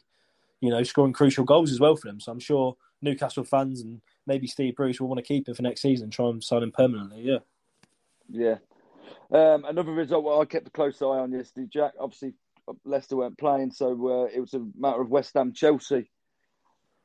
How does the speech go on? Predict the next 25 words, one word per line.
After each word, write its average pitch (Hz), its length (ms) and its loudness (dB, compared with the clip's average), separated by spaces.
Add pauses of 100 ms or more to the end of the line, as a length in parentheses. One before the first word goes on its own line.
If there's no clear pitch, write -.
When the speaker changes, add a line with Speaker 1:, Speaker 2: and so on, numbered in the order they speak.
(140)
Speaker 2:
One 175 220 4
nil 180 200 4
to, 175 420 4
uh, 165 200 4
Chelsea, 165 500 -4
mate. 165 280 -2
Timo 165 320 -2
Werner 165 400 0 (380)
with 147 160 -10
a 139 40 -8
goal. 156 380 0
But 165 260 -2
what, 151 200 -8
what 240 220 -2
do 208 60 -14
you 226 60 -10
make 240 160 -2
of 208 60 0
that 190 140 0
red 208 220 -2
card 196 260 4
from 160 120 -10
West 170 220 -6
Ham, 175 160 -2
mate? 139 160 -6